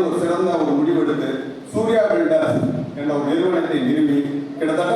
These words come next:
வந்து பாத்தீங்கன்னா, அந்த நிறுவனம் வந்து இன்னைக்கு வரைக்கும் வந்து பாத்தீங்கன்னா, நூறுக்கு மேற்பட்ட கன்ஸ்ட்ரக்ஷன் வந்து இண்டஸ்ட்ரீஸ் வந்து கம்-, கம்ப்ளீட் பண்ணியிருக்கிறாங்க.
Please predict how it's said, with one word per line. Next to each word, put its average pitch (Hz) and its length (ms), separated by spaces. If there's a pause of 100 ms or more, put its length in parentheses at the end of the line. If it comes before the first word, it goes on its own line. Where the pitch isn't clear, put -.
வந்து - 200
பாத்தீங்கன்னா, 339 320
அந்த 330 180
நிறுவனம் 175 360
வந்து 175 240
இன்னைக்கு 175 300
வரைக்கும் 170 300
வந்து 156 180
பாத்தீங்கன்னா, - 340 (360)
நூறுக்கு 240 460
மேற்பட்ட 185 440 (720)
கன்ஸ்ட்ரக்ஷன் 330 560
வந்து 156 200
இண்டஸ்ட்ரீஸ் 160 380
வந்து 156 200
கம்-, 147 260
கம்ப்ளீட் 170 280
பண்ணியிருக்கிறாங்க. 131 540